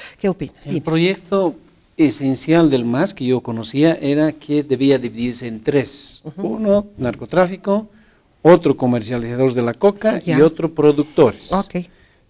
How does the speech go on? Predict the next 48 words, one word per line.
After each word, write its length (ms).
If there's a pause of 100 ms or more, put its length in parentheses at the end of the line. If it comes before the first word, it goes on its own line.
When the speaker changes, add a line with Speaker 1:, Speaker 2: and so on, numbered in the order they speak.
(100)
Speaker 2:
Se 200
ha 60
hecho 140
la 100
ley 160
de, 100
para 220
los 140
productores, 800 (180)
mm, 180
s-, 200 (140)
ha 120
desaparecido 640
ahora 160
el 120
tema 220
de 120
los, 400
eh, 380
comercializadores, 840
donde 280
es-, 80 (180)
para 200
mí 140
está 180
el 80
problema, 480 (140)
Speaker 1:
Ujú. 140 (140)
Speaker 2:
que 100
además 260
son 220
parientes 520
también 280
de 80
los 120
mismos 280
productores, 640
tienen 260
toda 220
una 160
organización 640
que 120
llevan 340
la 100
coca 480
a 80
todo 220
lado, 320